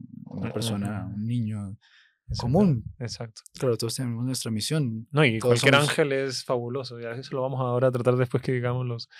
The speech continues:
Speaker 2: los, los cuervos. No hay, no hay ángel como, eh, "Ah, no, yo tengo un angelito sencillito". No, es que no existe ángel sencillito. Todos son
Speaker 1: Claro.
Speaker 2: fabulosos.
Speaker 1: Pero bueno,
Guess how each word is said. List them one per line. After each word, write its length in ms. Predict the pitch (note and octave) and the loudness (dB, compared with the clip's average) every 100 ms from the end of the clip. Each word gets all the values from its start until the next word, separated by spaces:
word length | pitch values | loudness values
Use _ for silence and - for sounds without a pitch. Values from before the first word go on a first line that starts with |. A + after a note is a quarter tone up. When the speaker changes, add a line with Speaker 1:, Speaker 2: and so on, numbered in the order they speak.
| - - - - | -20 -18 -18 -6
Speaker 2:
los, 140 | B2 - - | -6 -6 -10
los 180 | C#3+ A2 | -8 -2
cuervos. 260 | B2 A#2+ | 0 0
No 100 | G#2+ | 0
hay, 200 | A2+ B2+ - - | 0 -2 -4 -6
no 120 | C3 | 4
hay 120 | C3 C#3 | 6 8
ángel 340 | D3 C#3+ C#3+ | 6 2 -2
como, 340 | B2+ C3 B2 A#2+ A#2+ B2 B2+ | -2 -2 -2 -4 -4 -6 -10
eh, 140 | C3+ C3+ - - | -10 -10 -14 -8
"Ah, 200 | B2 C3 | 0 2
no, 100 | C3+ | 4
yo 100 | C3 | 2
tengo 180 | B2+ C3+ | 0 -2
un 80 | C3 | -2
angelito 580 | B2 A#2+ A#2+ B2+ B2 B2 | -4 -2 -2 -2 -2 -4
sencillito". 640 | A#2+ B2 C3 B2 A#2+ A#2+ | -4 -4 -4 -4 -4 -4
No, 200 | A#2+ D3+ | 2 2
es 60 | C#3+ | 2
que 100 | A#2+ | -2
no 100 | B2+ | -4
existe 320 | B2 B2 C#3 | -4 -6 -6
ángel 260 | C3+ D3 | -6 -6
sencillito. 580 | C3+ A#2+ A#2+ A#2 D#3+ C3 | -6 -8 -8 -2 -2 -2
Todos 300 | A#2 C3 C#3+ | -2 0 -2
son 400 | B2 C#3 C#3 C3+ | -4 -6 -6 -10
Speaker 1:
Claro. 340 | C3+ - - _ | -12 -18 -20 _
Speaker 2:
fabulosos. 800 | - A#2 A#2 D3+ E3 A#2+ G2+ - - - - - - - - - | -2 2 8 10 10 6 -6 -10 -16 -20 -20 -16 -8 -4 2 2
Speaker 1:
Pero 160 | - C#3 | 8 10
bueno, 200 | C#3 | 10